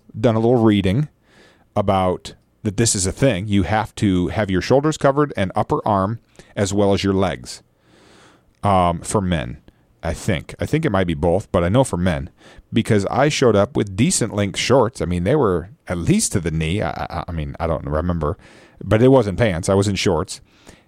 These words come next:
and a t-shirt. And I tried getting in the middle of a big <laughs> tour group.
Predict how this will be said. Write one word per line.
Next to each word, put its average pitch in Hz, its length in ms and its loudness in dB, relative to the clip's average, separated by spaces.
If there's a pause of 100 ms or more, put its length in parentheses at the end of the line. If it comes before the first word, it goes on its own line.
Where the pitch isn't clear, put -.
(200)
and 147 220 2
a 196 60 -2
t-shirt. 98 480 0 (600)
And 104 380 2
I 104 140 0
tried 151 360 -2
getting 120 200 -2
in 110 120 0
the 104 60 0
middle 123 240 4
of 120 80 2
a 104 60 0
big 98 260 -2
<laughs> - 0 -
tour 139 300 2
group. 101 420 2